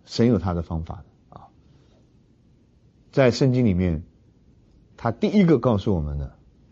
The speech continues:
就是我们要承认我们的情绪有问题。啊，约翰福音五章第五节到第六节那里，有一个瘫痪了多少年的人，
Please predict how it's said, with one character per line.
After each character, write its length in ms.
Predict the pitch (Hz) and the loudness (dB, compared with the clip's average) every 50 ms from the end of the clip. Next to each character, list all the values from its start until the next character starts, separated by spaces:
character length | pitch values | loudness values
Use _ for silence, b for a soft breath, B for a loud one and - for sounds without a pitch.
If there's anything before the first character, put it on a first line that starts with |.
| _ _ _ _ _ _ _ _ _ _ _ _ - | _ _ _ _ _ _ _ _ _ _ _ _ -2
就 140 | - 135 | 0 0
是 320 | 113 - - 107 87 69 - - _ _ _ _ _ _ _ _ _ _ _ _ - | 0 0 -2 -4 -6 -6 -8 -14 _ _ _ _ _ _ _ _ _ _ _ _ -8
我 300 | - 101 101 104 107 98 | -2 2 4 4 4 4
们 360 | 101 101 98 107 120 127 127 - | 4 2 2 2 0 0 -2 -2
要 220 | 156 156 123 98 80 | 0 0 0 0 -2
承 360 | - - - - 95 87 98 | -4 -8 -8 -6 -2 0 2
认 300 | 135 165 139 87 - - _ _ _ _ _ _ _ _ _ _ - | 4 2 2 2 -2 -8 _ _ _ _ _ _ _ _ _ _ -8
我 180 | - 95 95 87 | -2 0 0 0
们 120 | 87 92 | 2 0
的 120 | 92 87 | 0 -2
情 280 | 82 - - 85 78 85 | -2 -4 -6 -6 -6 -6
绪 280 | 87 - 98 78 - - _ _ _ _ _ _ _ _ - | -6 -6 -6 -6 -6 -8 _ _ _ _ _ _ _ _ -6
有 160 | 101 85 80 | -4 -2 -2
问 180 | 85 87 76 73 | -2 -2 -4 -6
题。 160 | - - _ _ _ _ _ _ _ _ _ _ _ _ _ _ | -8 -16 _ _ _ _ _ _ _ _ _ _ _ _ _ _
啊， 180 | - - - - _ _ _ _ _ b b b b b b b b b b | -20 -20 -20 -20 _ _ _ _ _ b b b b b b b b b b
约 120 | 123 139 | 2 2
翰 160 | 151 156 135 | 4 4 2
福 120 | 113 120 113 | 2 2 2
音 180 | 117 120 127 | 2 2 0
五 220 | - - 90 85 85 | -2 -4 -4 -4 -2
章 340 | 107 117 110 107 110 110 - - _ _ _ _ _ _ _ _ _ _ _ _ _ _ _ _ | 0 0 0 0 -2 -4 -8 -12 _ _ _ _ _ _ _ _ _ _ _ _ _ _ _ _
第 120 | - 117 107 | 0 2 2
五 120 | 95 92 | 2 2
节 160 | 87 98 90 | 0 0 -2
到 160 | 87 - 95 | 0 -2 -4
第 120 | 95 120 117 | -2 -2 0
六 180 | 123 123 104 | 0 0 0
节 140 | 87 - 78 | 0 -2 -4
那 120 | 85 87 80 | -4 -4 -4
里， 220 | 69 67 - - _ _ _ _ _ _ _ _ _ _ _ _ _ _ _ - | -6 -10 -14 -18 _ _ _ _ _ _ _ _ _ _ _ _ _ _ _ -4
有 180 | - 143 147 156 | 0 4 4 4
一 100 | 190 202 | 6 4
个 120 | 208 180 | 4 2
瘫 380 | 180 - - - 190 196 196 190 | 0 -2 -6 -4 -2 -2 -2 -2
痪 200 | - - 190 170 147 | -2 -4 -4 -2 -2
了 100 | 139 127 | -4 -4
多 240 | - - 220 247 220 | -2 0 2 2 2
少 220 | - 156 131 107 | 2 2 2 2
年 220 | 98 92 92 98 104 | 2 2 2 2 2
的 80 | 98 | 0
人， 200 | 85 80 73 71 | -2 -4 -6 -10